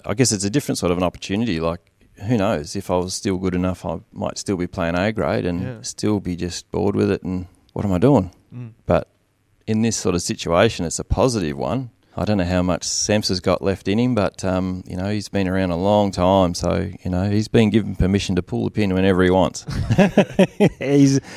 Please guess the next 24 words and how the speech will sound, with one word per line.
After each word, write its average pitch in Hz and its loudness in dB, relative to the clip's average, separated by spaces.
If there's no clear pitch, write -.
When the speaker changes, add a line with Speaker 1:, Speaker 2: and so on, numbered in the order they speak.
Speaker 1:
he's 117 4
been 113 4
more 120 6
than 120 6
a, 101 4
um, 95 -4
massive 101 0
help 95 2
to 92 -6
me, 87 -2
technically 107 0
wise 95 2
and 87 -4
as 85 -8
a 80 -14
bloke. 82 -4
He's 78 -8
one 101 -4
of 117 -4
the 107 -2
few 113 -6
guys 95 -2
that 90 2
has 87 -6